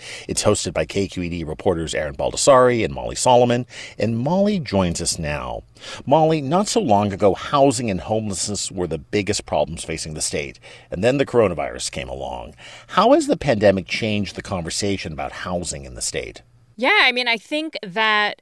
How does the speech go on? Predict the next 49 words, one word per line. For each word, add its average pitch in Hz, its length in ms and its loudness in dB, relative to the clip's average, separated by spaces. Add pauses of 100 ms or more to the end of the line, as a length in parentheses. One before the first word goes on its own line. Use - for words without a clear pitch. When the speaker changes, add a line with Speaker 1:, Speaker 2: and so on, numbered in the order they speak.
Speaker 2:
everything 277 340 -2
that 226 120 -4
we've 226 120 -6
been 202 100 -6
going 185 300 -2
through 190 180 -6
with 175 80 -6
the 165 80 -12
past - 360 -4
few 202 120 -8
months 170 180 -10
with - 80 -16
the - 80 -16
pandemic, 214 880 0 (400)
um, 165 340 -4
with 185 260 -4
recent 196 360 -4
protests 196 800 -2
over 170 340 -8
racial 175 320 -10
justice 196 840 -4
across - 320 -6
the - 80 -10
country, 190 640 -4
I 220 120 2
mean, 214 240 2 (260)
if - 160 -2
anything, 214 600 2
housing 214 580 2
is 196 100 -4
still 208 380 -2
at 180 80 -8
the - 80 -20
forefront 185 560 -4
and 175 160 -10
has 190 200 0
a 190 60 -4
lot 190 300 -2
to - 80 -6
do 175 340 -4
with 165 220 -6
all 190 280 2
of 180 100 -8
these 160 220 -10
things 185 280 -4
that 165 80 -12
have 165 100 -14
been - 120 -16
happening. 202 500 -2